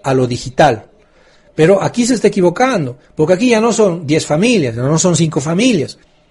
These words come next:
Aquí se está afectando a un, me animo a decir, a un cincuenta por ciento de la población boliviana, si no es más, ¿no? Entonces no es un,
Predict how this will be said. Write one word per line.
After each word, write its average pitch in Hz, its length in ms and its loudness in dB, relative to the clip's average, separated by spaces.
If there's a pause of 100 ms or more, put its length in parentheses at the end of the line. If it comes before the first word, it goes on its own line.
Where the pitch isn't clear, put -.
(360)
Aquí 131 260 -6
se 208 80 -2
está 185 140 0
afectando 196 640 -2
a 135 160 2
un, 202 340 0 (280)
me 160 100 0
animo 247 280 2
a 190 60 4
decir, 202 340 0
a - 60 0
un 214 180 2
cincuenta 175 720 -2
por 170 200 0
ciento 233 360 -4
de 147 80 0
la 135 140 -4
población 139 600 0 (440)
boliviana, 156 680 0 (420)
si - 180 -2
no 170 100 2
es 208 140 0
más, 240 520 -4 (760)
¿no? 202 320 -2 (260)
Entonces 131 320 -6
no 190 140 0
es 247 160 0
un, 165 320 -2